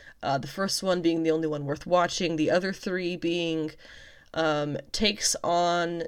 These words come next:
different versions of The Crow. It was not Eric Draven's stories. They were stories of different people who,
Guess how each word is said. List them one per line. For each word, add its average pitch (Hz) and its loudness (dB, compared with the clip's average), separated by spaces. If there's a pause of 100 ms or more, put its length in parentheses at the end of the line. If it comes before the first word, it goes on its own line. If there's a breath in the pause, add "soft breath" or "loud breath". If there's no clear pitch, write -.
different 165 -4 (560)
versions 175 0
of 147 0
The - -2
Crow. 98 0
It 135 -2
was 151 -2
not 180 2
Eric 165 2
Draven's 170 0
stories. 139 -2
They 156 0
were 147 -4
stories 160 2
of 143 -4
different 202 -2
people 156 0 (480 loud breath)
who, 160 2